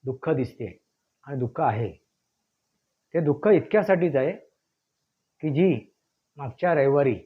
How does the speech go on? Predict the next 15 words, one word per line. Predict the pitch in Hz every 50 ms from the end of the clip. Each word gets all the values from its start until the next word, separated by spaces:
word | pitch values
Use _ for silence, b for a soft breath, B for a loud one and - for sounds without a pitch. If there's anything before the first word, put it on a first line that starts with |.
| _ _
म्हणजे | 131 131 131 143
कालच्या | 143 - 131 123 123 123 170 185 170
रविवारी | 151 139 135 135 135 139
जी | 131 147 180 208 214 -
इथे | 147 123 - 151 160 156
सभा | - 117 107 127 139 143
झाली, | 139 110 123 123 120 101 85 - _ _ _ _ _ _ _ _ _ _ _ _
त्या | - 165 143
सभेबद्दल, | - 127 120 135 147 123 113 107 95 - 87 - _ _ _ _ _ _ _ _ _ _ _ _ _ _ _ _ _ _ _ _
त्या | - 165 139
सभेमुळे | - 143 127 139 160 170 165 156 147 131 107
मी | 110 123 143
दुःखी | 131 139 127 - - 170
कष्टी | 165 165 139 120 - - 120 101
आहे. | 87 - _ _